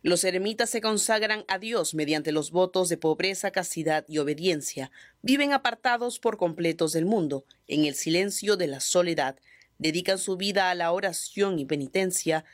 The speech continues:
de forma que buscan ser una constante alabanza a Dios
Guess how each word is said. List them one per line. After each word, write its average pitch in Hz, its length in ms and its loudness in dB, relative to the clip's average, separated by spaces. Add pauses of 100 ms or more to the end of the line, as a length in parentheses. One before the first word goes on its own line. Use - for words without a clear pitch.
(140)
de 226 80 0
forma 269 400 2
que 233 100 -4
buscan 214 460 0
ser 208 340 0
una 240 220 0
constante 196 640 -2
alabanza 170 680 0
a 156 100 -2
Dios 185 400 0